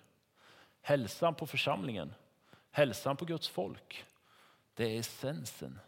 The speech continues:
för den här tiden vi lever i. Om vi känner Gud, annars så kommer vi vara som det här fikonträdet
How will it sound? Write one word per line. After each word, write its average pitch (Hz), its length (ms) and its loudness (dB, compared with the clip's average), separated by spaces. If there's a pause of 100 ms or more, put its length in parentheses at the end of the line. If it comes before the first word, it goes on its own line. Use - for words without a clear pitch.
(480)
för 110 160 -2
den 110 120 0
här 107 120 0
tiden 101 400 -4
vi 95 60 -8
lever 98 240 -8
i. 107 160 -14 (1700)
Om 110 140 -2
vi 143 100 2
känner 151 320 2
Gud, 127 480 0 (1800)
annars 104 320 6
så 127 60 -2
kommer 156 200 0
vi 147 140 2
vara 147 220 8
som 170 180 0
det 151 80 6
här - 40 6
fikonträdet 117 1080 0